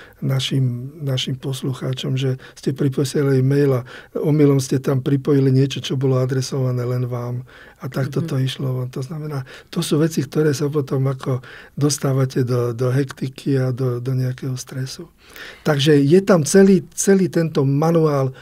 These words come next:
Speaker 1: komunikačný, e-mailový, so všetkým, čo súvisí. A netýka sa to, naozaj sa to netýka len, len, e, len mediácie, ale týka sa
Speaker 2: Mhm.
Speaker 1: to bežného styku, e.
Speaker 2: Ja, ja len, ja len nadviažem, e,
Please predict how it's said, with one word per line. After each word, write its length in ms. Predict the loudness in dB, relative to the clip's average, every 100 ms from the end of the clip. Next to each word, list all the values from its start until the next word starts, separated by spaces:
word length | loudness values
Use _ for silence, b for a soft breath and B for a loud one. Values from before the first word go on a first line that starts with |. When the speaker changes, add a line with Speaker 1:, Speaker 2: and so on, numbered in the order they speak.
| B -2
Speaker 1:
komunikačný, 960 | 4 6 4 2 -4 -4 -2 0 0 -4 B B _
e-mailový, 720 | 4 6 6 8 8 8 4
so 240 | 2 2 2
všetkým, 540 | 2 0 -2 0 0
čo 180 | -2 -4
súvisí. 640 | 0 0 0 -2 -2 -4 B B
A 180 | -4 4
netýka 460 | 6 6 4 0 -4
sa 180 | -2 -4
to, 160 | -2
naozaj 320 | 0 0 0
sa 100 | -4
to 140 | -6 -4
netýka 400 | -4 -4 -6 -4
len, 240 | -4 -6 B B B
len, 340 | -2 0 2 2
e, 160 | -2 -6 -8 -10 -6
len 220 | -2 2
mediácie, 640 | 2 2 0 0 -4 -6
ale 240 | -4 -6 -8
týka 240 | -8 0
sa 160 | 4 4
Speaker 2:
Mhm. 100 | 4
Speaker 1:
to 100 | 2 B B
bežného 400 | -6 -4 -2 -2
styku, 400 | -2 -6 -8 -4
e. 760 | -4 -4 -8 -8 -6 -6 -10 -20 -20 _ _ b b b b _ _ _
Speaker 2:
Ja, 140 | 0 2
ja 240 | 2 4
len, 160 | 4 2
ja 220 | 4 6
len 120 | 6
nadviažem, 600 | 4 2 2 6 8
e, 40 | 8